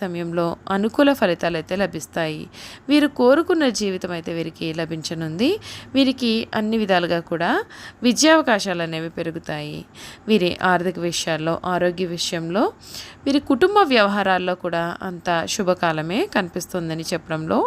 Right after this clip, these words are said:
అసలు సందేహమే కనిపించడం లేదండి.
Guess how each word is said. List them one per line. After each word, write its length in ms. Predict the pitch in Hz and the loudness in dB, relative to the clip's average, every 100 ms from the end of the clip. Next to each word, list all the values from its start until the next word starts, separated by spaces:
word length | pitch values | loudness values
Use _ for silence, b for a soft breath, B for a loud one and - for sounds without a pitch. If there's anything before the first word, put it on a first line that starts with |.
| 523 - | 0 -4
అసలు 240 | - 208 | -2 -4
సందేహమే 560 | 226 185 165 165 160 175 415 - | -2 -2 -2 -2 -2 -2 -2 0
కనిపించడం 500 | 202 170 156 - 156 151 | -2 -2 -6 -6 -6 -4
లేదండి. 440 | 151 147 143 180 | -4 -4 -4 0